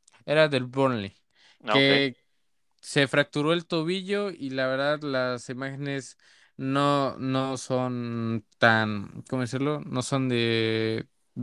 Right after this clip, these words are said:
Speaker 1: no sé, no puedes decir que son muy graves,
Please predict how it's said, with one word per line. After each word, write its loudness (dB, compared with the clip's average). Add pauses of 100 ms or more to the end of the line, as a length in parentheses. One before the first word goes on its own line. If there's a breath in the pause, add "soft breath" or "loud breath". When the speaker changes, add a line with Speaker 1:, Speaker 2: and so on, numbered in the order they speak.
(160)
Speaker 1:
no 4
sé, -4 (100)
no -2
puedes 6
decir 0
que -4
son -2
muy 0
graves, 4